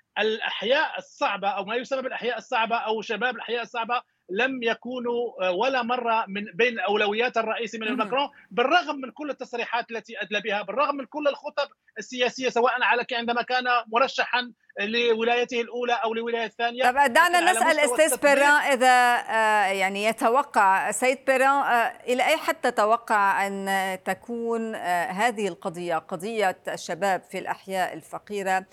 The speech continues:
Speaker 2: أن تصبح أولوية لدى الرئيس ماكرون ككل القضايا التي، يعني، آه، يهتم بها، وخاصة كما ذكر الآن سيد توسا، وحضرتك أيضًا خلال النقاش ذكرت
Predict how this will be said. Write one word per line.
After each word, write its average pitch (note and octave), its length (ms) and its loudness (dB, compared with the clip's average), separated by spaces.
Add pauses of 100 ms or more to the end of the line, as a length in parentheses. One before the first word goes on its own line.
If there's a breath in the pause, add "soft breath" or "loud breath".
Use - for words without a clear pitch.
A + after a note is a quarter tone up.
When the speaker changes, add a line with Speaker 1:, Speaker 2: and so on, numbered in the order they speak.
(320 soft breath)
Speaker 2:
أن G3+ 100 -4
تصبح A#3+ 400 -4
أولوية G#3 580 -2
لدى E3 220 -6
الرئيس F#3 640 -8 (240)
ماكرون G3+ 580 -8 (340 soft breath)
ككل C#4+ 440 -2
القضايا G3+ 520 0
التي، F3+ 520 -6
يعني، D#3+ 800 -8
آه، D#3+ 120 -4
يهتم F#3 680 -6
بها، F3+ 280 -4
وخاصة F3 440 -6
كما F3 260 -6
ذكر F3+ 260 -2
الآن E3+ 240 -6
سيد E3 220 -8
توسا، A3 300 -4
وحضرتك G3+ 520 -4
أيضًا F#3 280 -4
خلال F3+ 360 -4
النقاش F3+ 360 -8
ذكرت F#3+ 460 -6